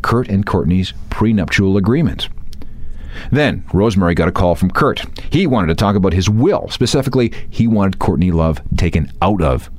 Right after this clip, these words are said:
his will. Courtney apparently knew of this, and according to a nanny they had working at the house at the time, there was, quote, "way too much will talk"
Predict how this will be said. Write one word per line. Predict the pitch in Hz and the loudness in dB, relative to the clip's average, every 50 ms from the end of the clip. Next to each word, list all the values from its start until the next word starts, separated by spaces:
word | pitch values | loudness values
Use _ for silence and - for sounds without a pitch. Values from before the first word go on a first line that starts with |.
| - | -6
his | - - 76 - 76 | -4 -2 -2 0 0
will. | 76 65 50 - - - - - - - - - - - - - - - - - - - - - - - - - - - - | 0 0 0 -2 -2 -4 -6 -6 -6 -6 -6 -8 -10 -10 -10 -12 -12 -10 -10 -12 -12 -12 -12 -12 -10 -8 -10 -10 -10 -6 -2
Courtney | - 85 73 82 85 78 | -2 0 0 2 0 0
apparently | - 85 82 82 87 92 | 0 0 2 2 2 2
knew | 107 143 160 123 | 2 2 2 2
of | 80 69 | 0 0
this, | - 60 - - - | -2 -2 -2 0 0
and | - 87 | 0 0
according | 180 - 131 131 131 123 117 | 2 2 2 2 2 2 2
to | - 104 92 | 2 2 2
a | 87 | 2
nanny | 92 107 123 139 135 113 | 2 2 2 2 2 2
they | 85 92 82 | 2 2 2
had | 82 87 80 | 2 2 2
working | 85 101 98 87 90 82 | 2 2 2 2 2 2
at | 73 - | 2 0
the | 73 | 0
house | 82 117 135 131 - | 2 2 0 0 0
at | 71 | -2
the | 76 | -2
time, | - - 87 78 80 80 76 - - - - - - - - - - | 0 0 2 2 2 0 0 -2 -4 -6 -6 -6 -8 -10 -10 -4 0
there | 110 107 | 0 2
was, | 107 110 104 95 - - - - - | 4 2 2 2 0 -4 -8 -6 -2
quote, | - 139 131 123 - - - | 0 0 0 0 -2 -2 0
"way | 117 107 117 139 175 202 214 202 | 2 2 4 4 4 4 2 2
too | 208 - - 208 190 | 0 0 2 2 2
much | 175 175 170 - - - | 2 2 2 2 2 2
will | 113 107 120 139 147 143 139 | 2 2 4 4 4 4 2
talk" | 139 - 107 90 71 69 71 - | 2 2 2 2 2 2 0 -2